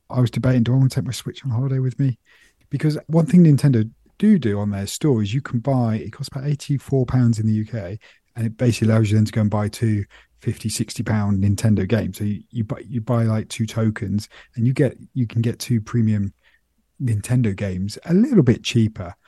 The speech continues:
That sort of forty pounds for a Mario game seems quite a good price to me. So I'm a little tempted to, to pick this up, if I'm honest. The only reason I'm thinking I'm not gonna take my Switch is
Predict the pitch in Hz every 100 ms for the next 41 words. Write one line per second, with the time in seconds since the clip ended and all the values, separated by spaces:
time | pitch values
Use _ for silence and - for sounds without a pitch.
0 | _ _ - 180 135 - 139 - 120 113
1 | 107 - 104 123 135 87 85 120 - 117
2 | 107 - - 107 110 101 101 101 - 98
3 | 90 - - _ - 131 - 185 175 147
4 | 160 160 110 - 120 107 101 - 98 _
5 | _ _ - 104 - - - 113 85 -
6 | - - 98 101 90 - - - 156 139
7 | 113 110 107 - 107 101 98 98 117 -
8 | 92 - - - 90 - - _ 110 101
9 | 95